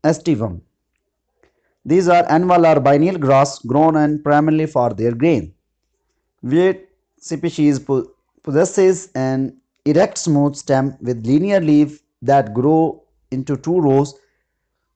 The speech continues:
on either side of the stem with larger flag leaves at the top of the stem. The stem terminate in the spike that is made up on individual spikelets.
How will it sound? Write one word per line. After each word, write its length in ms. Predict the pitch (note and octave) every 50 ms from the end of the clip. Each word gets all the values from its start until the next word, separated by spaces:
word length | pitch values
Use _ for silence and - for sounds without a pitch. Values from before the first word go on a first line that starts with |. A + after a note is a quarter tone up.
| _
on 340 | - C#3 C#3 C#3 C#3 C3+ - - -
either 240 | D3 D3+ E3+ F#3+
side 280 | F#3 - F3+ D3+ C#3+ C3+
of 180 | B2+ B2+ B2 A#2
the 80 | B2
stem 420 | B2 - D#3 D#3+ D#3+ D#3 E3 D3+ - _ _ _ _ _ _ _ _ _ _ _ _ _ _ _ _ _
with 240 | - B2+ C#3 B2+ A2+
larger 520 | A#2 A#2 C3 D3+ F3 F3 D3+ E3+ E3+ E3+
flag 640 | D#3 - - C3 B2+ B2+ B2+ B2+ B2 A#2+ - - _ _ _ _ _ _ _ _ _ _ _ _ _ _ _ _ _ _ _ _ _ _ _ _ _ _ -
leaves 360 | A#2 C3+ D#3 F3+ G3 E3+ D3 - -
at 180 | C3+ C3+ B2+
the 140 | B2 C3+ C3+
top 280 | C3+ D#3 D#3+ E3 C#3+ C3
of 140 | A2+ A2+
the 80 | A#2 B2+
stem. 340 | - - F3 C3+ G#2 F2 F2+ _ _ _ _ _ _ _ _ _ _ _ _ _ _ _ _ _ _ _ -
The 120 | A#2+ C3 C#3
stem 400 | - - G3+ G#3+ A3+ A3+ A3+ A3+
terminate 640 | - F#3 E3 E3+ E3+ E3 E3 F#3 G#3+ G#3 G3+ -
in 120 | D#3 C#3+
the 100 | C#3 C#3
spike 460 | C3+ C3+ - - E3 E3+ F3+ E3 C3+ A#2+
that 220 | C#3 C#3+ C#3+ -
is 160 | C3+ A#2+ G#2
made 260 | A#2 C#3+ E3 F3+ D3
up 240 | D3+ - - - _ _ _ _ _ _ _ _ _ _ _ _ -
on 260 | B2+ B2+ B2+ B2+ B2+
individual 560 | - C3 C3 A#2+ A2+ A#2+ D#3 D#3 D#3+ F3+ G3+ G3
spikelets. 680 | G3 - - - C#3 C3+ - C#3+ C#3 C#3 C#3+ C#3+ -